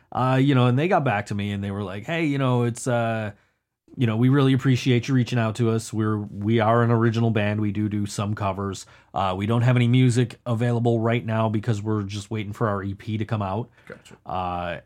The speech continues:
Speaker 1: and, uh, we're putting that out. I think they're doing it in, in, in January. Uh, but they said they're not taking bookings until February. Uh, they're,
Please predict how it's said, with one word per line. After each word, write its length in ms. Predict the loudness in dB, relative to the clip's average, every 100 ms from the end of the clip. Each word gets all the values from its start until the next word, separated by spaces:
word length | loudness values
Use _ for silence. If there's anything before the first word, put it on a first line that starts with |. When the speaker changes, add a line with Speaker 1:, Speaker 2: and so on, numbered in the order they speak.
| _ -12
Speaker 1:
and, 440 | -8 -6 -6 -6 -6
uh, 280 | -6 -6 -8
we're 400 | -10 -14 -12 -10
putting 260 | -6 -6
that 160 | -4 -4
out. 80 | -6
I 140 | -6
think 180 | -8 -8
they're 80 | -6
doing 220 | -4 -4
it 100 | -8
in, 320 | -10 -12 -14 -16
in, 300 | -16 -16 -18 -18
in 220 | -18 -14
January. 840 | -12 -10 -10 -12 -12 -12 -14 -16 -20 -20 -20 -6
Uh, 240 | -4 -2
but 120 | -4
they 100 | -6
said 160 | -4 -2
they're 100 | -2
not 160 | -2 -2
taking 240 | 0 2
bookings 540 | 2 2 -2 -4 -6 -6
until 440 | -6 0 0 0
February. 880 | 0 0 2 0 -2 -2 -2 -4 -6
Uh, 180 | -6 -8
they're, 400 | -8 -10 -10